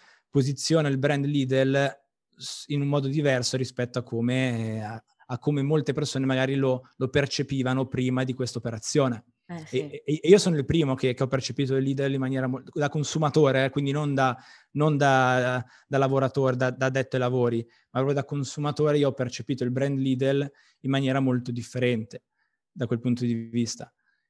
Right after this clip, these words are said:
Speaker 1: Quindi mi ha trasmesso proprio delle, dei valori molto diversi, anche, anche un, un, eh, un mainstream, un, un'autorevolezza differente, ecco, diciamo così.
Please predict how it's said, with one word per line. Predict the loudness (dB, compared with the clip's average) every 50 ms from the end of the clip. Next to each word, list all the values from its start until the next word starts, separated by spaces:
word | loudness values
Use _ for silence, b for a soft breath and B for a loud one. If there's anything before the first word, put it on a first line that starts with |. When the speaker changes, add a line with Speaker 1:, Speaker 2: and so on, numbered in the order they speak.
| _ _ _
Speaker 1:
Quindi | -2 2 4 4
mi | 4
ha | 4
trasmesso | 2 -2 -2 0 -2 -2 -2 -2 -4
proprio | -2 -2 0 0 0 0
delle, | 0 0 0 2 2 2 2 2 2
dei | 2 2
valori | 2 2 2 2 2 2 2 2 2
molto | 2 2 0 0 0 -2
diversi, | -2 0 0 2 2 0 0 -2 -4 -4 -2 0 0 0
anche, | 2 0 0 -2 0 0 0 0 2
anche | 0 -2 -2 -4 -4
un, | -2 -2 -2 -2 -2 -2 -4 -4 -6 -8 -10 _ _ _ _ _ _ _ _ _ _ _
un, | -6 -2 0 0 2
eh, | 0 0 -2 -4 -4 -4 -6 -6 -8 -8 -10 -12 -16 -20 _ _ _
un | -4 -2
mainstream, | 0 0 0 0 0 -2 -2 0 0 2 2 2 2 2
un, | 0 0 0 0 -2 -2 -4 -4 -4 -4
un'autorevolezza | -4 -4 -2 -2 -2 -2 -2 -2 0 0 2 0 0 0 -2 -6
differente, | -6 -8 -8 -6 -4 -4 -2 -4 -4 -8 -10 -12
ecco, | -14 -12 _ -14
diciamo | -12 -10 -10 -10 -10
così. | -8 -10 -10 -12 -12 -14